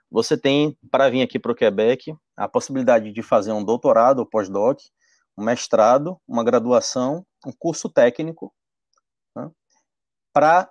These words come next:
dar entrada no processo depois, no processo de imigração propriamente dito, né, que é a, a demanda do visto de residente permanente. É, curso de idioma você pode vir fazer, mas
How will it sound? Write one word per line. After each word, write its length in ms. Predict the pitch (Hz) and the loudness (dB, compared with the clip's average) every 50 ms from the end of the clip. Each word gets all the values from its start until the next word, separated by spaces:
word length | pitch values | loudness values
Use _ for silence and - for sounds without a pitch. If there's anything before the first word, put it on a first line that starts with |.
| _ _ | _ _
dar 200 | 127 113 143 156 | -4 0 0 0
entrada 480 | 175 170 151 - 147 139 139 143 147 156 | 0 -2 -2 0 2 4 4 2 2 0
no 80 | 160 | -6
processo 600 | 151 - 156 - - - - 135 127 123 - - | -6 -2 -2 -2 -2 -2 -2 -2 -2 -2 -4 -12
depois, 840 | 120 113 147 175 165 _ - 135 135 139 151 170 165 - - - - _ | -10 -6 -6 -8 -8 _ -6 -4 -2 -2 -4 -4 -6 -12 -18 -20 -20 _
no 160 | - 123 117 | -14 -14 -10
processo 520 | _ 131 127 113 - - 127 123 - - | _ -2 -2 -2 0 -2 -4 -4 -4 -8
de 80 | 127 120 | -8 -6
imigração 520 | 127 131 139 131 135 127 - - - 131 | -6 -4 -2 -2 -2 -2 -2 -4 -6 -8
propriamente 520 | 123 139 135 131 - 131 127 135 135 - - | -2 -2 -4 -2 -2 -4 -4 -4 -6 -10 -12
dito, 320 | 110 101 101 95 _ _ _ _ - | -10 -8 -10 -10 _ _ _ _ -12
né, 120 | 98 113 | -12 -12
que 180 | 113 _ 127 117 | -8 _ -2 2
é 60 | 117 | 2
a, 420 | 113 110 107 101 104 - - 101 | 4 4 4 2 0 -2 -4 -6
a 20 | 101 | -6
demanda 360 | 101 107 107 104 107 113 117 | -6 -6 -6 -6 -4 -4 -6
do 200 | 113 113 113 98 | -6 -6 -8 -8
visto 260 | 101 113 110 - - | -10 -12 -14 -14 -16
de 80 | 117 107 | -10 -8
residente 380 | 113 113 107 107 110 117 - | -8 -8 -6 -6 -10 -10 -8
permanente. 680 | _ 120 117 127 131 113 95 92 90 90 - - _ _ _ _ _ _ _ _ _ _ _ _ _ _ _ _ _ _ _ _ - | _ -6 -4 -4 -4 -4 -6 -10 -14 -16 -20 -20 _ _ _ _ _ _ _ _ _ _ _ _ _ _ _ _ _ _ _ _ 0
É, 500 | 107 113 117 117 117 117 113 110 110 95 - _ | 4 4 6 6 6 6 8 6 6 4 2 _
curso 320 | _ - 175 196 - - 185 | _ -2 -2 -2 0 0 -2
de 100 | 156 170 | -2 -2
idioma 460 | 156 135 151 143 143 147 151 160 156 | 0 2 4 4 6 4 4 4 2
você 240 | 143 139 135 - 127 | 0 0 -4 -6 -6
pode 300 | - - 156 165 156 143 | 0 2 2 2 2 0
vir 160 | 117 131 139 | -2 -2 -4
fazer, 500 | 131 - 143 123 110 101 110 127 147 160 | 0 2 2 2 2 0 -2 -2 -2 0
mas 280 | 160 151 147 143 127 | 0 2 0 0 0